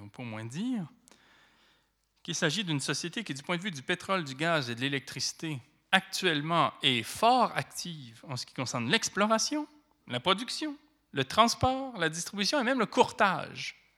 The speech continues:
c'est-à-dire vendre à l'avance des biens qui n'ont même pas encore été produits,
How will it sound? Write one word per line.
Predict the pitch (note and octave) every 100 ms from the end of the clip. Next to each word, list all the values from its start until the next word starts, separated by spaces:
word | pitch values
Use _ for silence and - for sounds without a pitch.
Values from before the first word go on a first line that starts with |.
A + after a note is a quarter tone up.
| _ _
c'est-à-dire | - B2 D#3+
vendre | A#2+ D#3+ A3 B3+ G#3+
à | F#3
l'avance | F3 D#3+ F3 A3 A#3+ A3+ - - - _
des | C3+ E3 F3+ E3 - - _ -
biens | B2+ F3+ F#3+ G#3+
qui | E3
n'ont |
même | C#3+ F#3 F#3
pas | G#3 A3
encore | E3+ E3+ G#3
été | F3+ G#3
produits, | - F#3+ D#3+ D3+